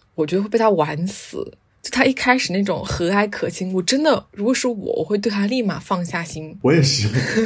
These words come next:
Speaker 1: <laughs> 笑脸相迎哦，我觉得他真好。<laughs> 活不了几集。
Speaker 2: 活不了几集。而且，哎，我看到这部的时候，我突然觉得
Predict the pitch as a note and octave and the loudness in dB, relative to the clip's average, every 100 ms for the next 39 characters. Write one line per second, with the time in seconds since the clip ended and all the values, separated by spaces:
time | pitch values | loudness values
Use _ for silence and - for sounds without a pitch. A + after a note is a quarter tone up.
0 | G3 G3 - - - - - - - - | 2 2 0 -4 -10 -8 -10 -10 -2 4
1 | E4 A#3+ E3+ F3 F#3+ F#3 E3 E3 F3 G3 | 6 8 6 4 0 0 0 -2 -2 -2
2 | C#4+ D#4 E4 E4 E4+ - - - C4+ C#4+ | -2 -2 -2 -2 -4 -2 2 4 4 4
3 | G#4 G4 D#4+ E4 E4+ G4 - - - - | 4 4 2 0 -2 -4 -8 -16 -16 -10
4 | - G3 A#3 G3+ G3+ F3+ E3+ D#3+ G#3 G3+ | 2 6 6 6 4 -2 -6 0 0 -2
5 | - _ _ - - - - - - A#2 | -12 _ _ -20 -20 -20 -20 -12 -2 2
6 | A#2 A2 G#2+ G2+ - - C3+ C#3+ D3 C3 | 4 2 0 -4 -8 -2 0 2 2 2
7 | B2+ A2 A2 E3 D3+ C3+ D#3 C3+ B2+ A#2+ | 0 0 0 0 0 0 0 0 0 0
8 | A2+ G#2+ G#2+ A2 G#2 G2+ - B2+ B2 A2 | -2 -4 -4 -2 0 -2 -2 -4 -2 -4
9 | F#2+ G#2 A2 | -2 -2 -2